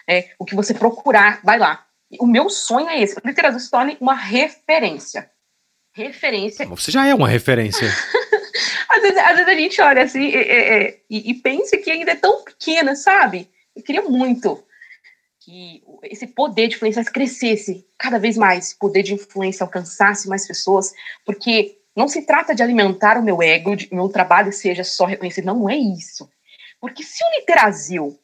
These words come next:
Speaker 1: chegar nesse ponto que eu tanto sonho, imagina o poder que eu vou ter pra contribuir pra os nacionais contemporâneos recebam a valorização que eles merecem cada vez mais.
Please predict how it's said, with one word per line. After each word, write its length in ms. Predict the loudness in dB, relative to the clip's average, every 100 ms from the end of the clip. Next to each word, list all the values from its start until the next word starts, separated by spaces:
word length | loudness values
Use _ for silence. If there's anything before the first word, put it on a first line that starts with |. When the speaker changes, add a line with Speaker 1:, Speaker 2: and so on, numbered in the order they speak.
| _
Speaker 1:
chegar 340 | -6 0 4 4
nesse 280 | 2 -4 -10
ponto 420 | -4 -4 -2 -6
que 100 | -8
eu 60 |
tanto 280 | 0 0 0
sonho, 640 | -4 -2 2 2 2 -2 -10 _ _ _ _ _ _
imagina 380 | 0 0 0 -4
o 80 | -4
poder 680 | 2 2 2 0 2 2
que 120 | 0 -2
eu 80 |
vou 140 | -2 -4
ter 280 | -4 -6 0
pra 160 | -2 -2 _
contribuir 920 | 2 2 -2 -6 -4 2 2 2 -2 _ _ _ 0
pra 180 | 2 2
os 120 | -4
nacionais 640 | -2 -2 -2 2 2 0
contemporâneos 720 | -6 -6 -4 -4 -2 -2 -2 -4
recebam 680 | -4 -4 0 0 0 -6 -12 _ _
a 80 | 0
valorização 760 | 4 2 2 -2 -4 -6 -6
que 80 | -6
eles 160 | -6 -4
merecem 320 | -2 -2 -2
cada 240 | -4 0
vez 220 | 0 -2 0
mais. 440 | 0 0 -6 -18